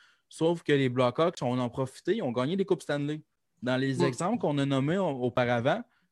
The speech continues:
Speaker 1: pas de Coupe Stanley.
Speaker 2: Ouais, après ça, c'est sûr.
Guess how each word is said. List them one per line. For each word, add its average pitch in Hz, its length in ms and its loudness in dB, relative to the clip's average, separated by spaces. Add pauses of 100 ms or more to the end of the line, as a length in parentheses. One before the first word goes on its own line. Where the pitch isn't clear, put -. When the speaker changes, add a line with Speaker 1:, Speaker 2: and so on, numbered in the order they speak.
(120)
Speaker 1:
pas 131 120 2
de 131 80 -4
Coupe 156 180 -2
Stanley. 170 420 -6 (680)
Speaker 2:
Ouais, 190 80 6
après 160 520 4
ça, 170 200 -2
c'est 185 100 -2
sûr. 165 200 -4